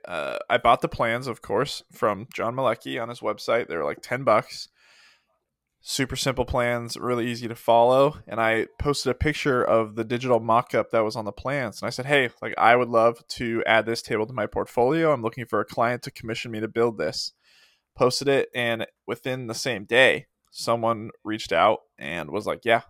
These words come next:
I want this. Um, let me know how much." Actually, you know what? I posted how much, and I said that I was gonna do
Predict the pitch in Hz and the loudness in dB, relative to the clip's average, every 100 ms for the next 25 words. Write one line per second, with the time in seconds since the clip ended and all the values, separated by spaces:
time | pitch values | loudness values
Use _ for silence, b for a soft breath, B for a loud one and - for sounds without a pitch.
0 | _ - 107 110 - 131 - - - - | _ -4 0 0 0 -2 -2 -12 -16 -12
1 | 98 95 92 117 _ _ _ - 113 117 | -6 -4 -4 -8 _ _ _ -12 -8 -4
2 | 120 117 123 - 147 - 135 127 131 131 | -4 0 0 2 2 2 -4 0 2 2
3 | - 117 - 151 143 127 113 104 98 113 | 0 -2 0 -2 0 -2 -2 -2 -2 -4
4 | - 110 117 - 117 117 107 110 - 110 | -4 -8 -6 -2 -2 2 0 0 -4 -10
5 | 110 107 104 131 | -8 -6 -6 -8